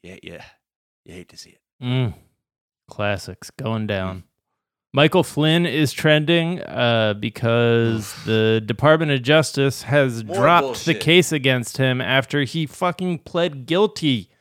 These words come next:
Speaker 1: Yeah.
Speaker 2: I can't deal
Speaker 1: After,
Speaker 2: with it.
Speaker 1: I don't understand. This man, he pled guilty twice. Okay? He <laughs> pled guilty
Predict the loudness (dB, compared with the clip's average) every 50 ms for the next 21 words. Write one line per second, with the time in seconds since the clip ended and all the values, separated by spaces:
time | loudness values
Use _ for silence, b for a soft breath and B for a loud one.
0 | _ _ -4 0 2 2 2 2 0 -2 -6 _ _ _ -8 -8 -8 -8 -8 -8
1 | -6 -6 -4 -2 0 0 0 0 -2 -6 -8 -8 -8 -10 _ _ _ _ _ _
2 | _ _ _ _ 0 2 4 4 4 4 2 2 0 0 -2 -4 -2 0 0 0
3 | 0 0 -4 -8 -12 -6 -2 0 0 0 0 -2 0 0 2 2 2 0 0 -2
4 | -6 -6 -4 -4 -2 2 4 4 4 4 4 4 4 2 0 -4 -10 -10 -12 -16
5 | -14 -8 -2 2 2 2 2 2 -2 -4 -4 -4 -4 -4 -4 -8 -10 _ _ _
6 | _ _ _ _ _ _ _ _ _ _ _ _ _ -10 -6 -2 -2 0 0 0
7 | 0 -2 -8 _ _ _ -4 -2 -2 -2 -4 -8 -16 -6 -2 -2 -2 -2 -2 -4
8 | -6 -6 -6 -4 -2 -2 -2 -4 -6 _ -10 -6 -6 -6 -6 -6 -10